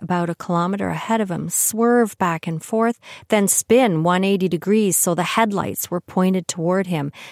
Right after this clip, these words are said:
then tip into a ditch which was about two meters deep, and then land on the roof.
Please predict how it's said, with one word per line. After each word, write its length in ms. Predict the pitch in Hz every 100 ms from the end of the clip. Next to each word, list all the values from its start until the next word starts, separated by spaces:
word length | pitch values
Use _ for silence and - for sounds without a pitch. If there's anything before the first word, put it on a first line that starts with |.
| -
then 400 | 175 185 175 165 - _
tip 320 | - 339 349
into 400 | 311 285 - 247
a 80 | 226 185 -
ditch 480 | 247 - - -
which 200 | 190 180
was 140 | 185 170
about 320 | 170 160 - -
two 200 | - 202
meters 520 | 180 170 156 151 -
deep, 340 | 170 156 - - - _
and 200 | 202 196
then 240 | 185 180 170
land 360 | 170 170 170
on 100 | 170
the 100 | 151
roof. 560 | 143 165 160 - -